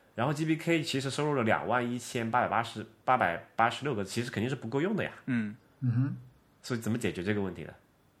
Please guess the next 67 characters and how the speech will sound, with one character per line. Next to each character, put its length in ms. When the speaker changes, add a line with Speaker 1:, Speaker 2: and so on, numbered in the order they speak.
Speaker 3:
嗯。 240
Speaker 1:
啊， 60
所 100
以 40
刚 100
才 40
我 120
那 100
个 80
算 220
法 140
不 140
对， 300
它 200
那 140
个 120
双 220
字 100
节 140
它 120
只 220
算 520
第 280
一 40
个 200
字 240
节 200
的 120
那 200
个， 380
那 80
个 100
第 220
一 60
位 140
是 100
不 120
能 120
用 140
的， 60
其 140
实 140
是 460
应 80
该 140
有 600
十 560
五 220
个 300
位 220
可 200
以 140
用， 160
十 180
五 140
个 100
位 100
的 80
话， 140
其 160
实 100
可 140
以 120
用 180
到 340
三 300
万 360